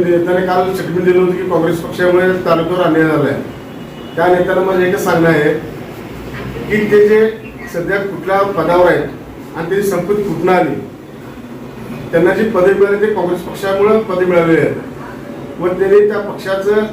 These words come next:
नाव घेण्यापेक्षा त्या पक्षाच्या माध्यमातून आपण किती श्रेष्ठ आलो होतो, आता नाही झाले होते,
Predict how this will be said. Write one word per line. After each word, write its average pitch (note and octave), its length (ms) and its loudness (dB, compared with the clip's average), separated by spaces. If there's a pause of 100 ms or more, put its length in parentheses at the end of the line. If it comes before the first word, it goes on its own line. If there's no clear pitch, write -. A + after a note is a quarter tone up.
(200)
नाव F#3+ 200 2
घेण्यापेक्षा F#3+ 480 2 (200)
त्या F3+ 200 -2
पक्षाच्या F#3 640 -2
माध्यमातून F3 680 2 (680)
आपण G3 360 2
किती G#3+ 300 0 (1200)
श्रेष्ठ G#3 260 4
आलो G3+ 280 4
होतो, F#3+ 240 0 (640)
आता D#3+ 220 -2
नाही G#3 200 6 (520)
झाले E3 240 -2
होते, F3 300 2